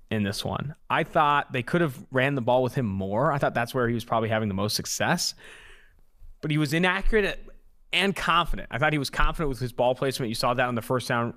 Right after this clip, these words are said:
reception by Brandon Ayuk, which he just fit in there. I think he had another reception, too, in contested coverage that,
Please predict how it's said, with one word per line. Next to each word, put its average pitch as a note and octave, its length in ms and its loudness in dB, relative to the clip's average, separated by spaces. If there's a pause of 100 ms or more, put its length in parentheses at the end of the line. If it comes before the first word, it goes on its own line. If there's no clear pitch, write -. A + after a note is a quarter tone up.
reception A#2+ 480 -2
by G#2+ 80 0
Brandon A2+ 340 0
Ayuk, A#2+ 280 0
which B2 100 -4
he A#2+ 80 -2
just B2+ 260 0
fit A#2+ 120 0
in A#2 100 0
there. A#2 260 0 (200)
I - 20 -2
think C3+ 120 0
he A#2 40 2
had G#2 80 0
another A#2 220 0
reception, A2 400 -2
too, A#2 140 -2
in G#2+ 120 0
contested A2 420 -2
coverage G#2+ 360 -2
that, G#2 200 0